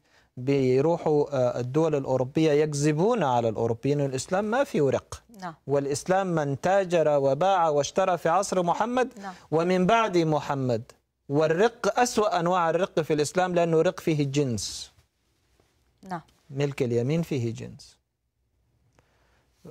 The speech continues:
Speaker 1: فنادوا، آه، يعني لماذا عطلوا هذا القرآن؟ ما ده تشبه بالحضارة الإنسانية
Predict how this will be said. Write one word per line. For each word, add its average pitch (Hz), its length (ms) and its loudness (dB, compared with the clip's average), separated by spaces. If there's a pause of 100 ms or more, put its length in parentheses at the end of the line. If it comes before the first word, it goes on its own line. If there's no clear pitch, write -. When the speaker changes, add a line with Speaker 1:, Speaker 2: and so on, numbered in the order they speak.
Speaker 1:
فنادوا، 143 720 -4
آه، 131 300 -8
يعني 123 340 -2
لماذا 143 600 0
عطلوا 127 640 -4
هذا 127 320 -4
القرآن؟ 120 520 -10 (920)
ما 110 160 -4
ده 127 120 -6
تشبه 135 540 -6
بالحضارة 131 1300 -2
الإنسانية 127 720 -10